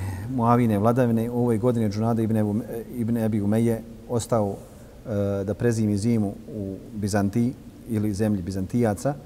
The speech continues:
Također se kaže da je ove godine na moru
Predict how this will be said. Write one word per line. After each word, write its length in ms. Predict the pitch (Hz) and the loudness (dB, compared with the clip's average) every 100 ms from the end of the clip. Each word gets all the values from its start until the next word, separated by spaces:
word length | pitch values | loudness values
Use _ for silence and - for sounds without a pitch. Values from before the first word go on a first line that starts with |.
| - - - - - - - - - - - - - - | -18 -20 -20 -20 -20 -20 -20 -20 -20 -20 -20 -20 -20 -8
Također 380 | 127 131 156 147 | -4 2 6 6
se 120 | - | 4
kaže 280 | 143 143 123 | 4 4 4
da 60 | 127 | 4
je 60 | |
ove 200 | 131 127 | 4 4
godine 340 | 110 131 120 117 | 4 2 4 2
na 100 | 117 | 4
moru 420 | 123 127 113 | 4 4 4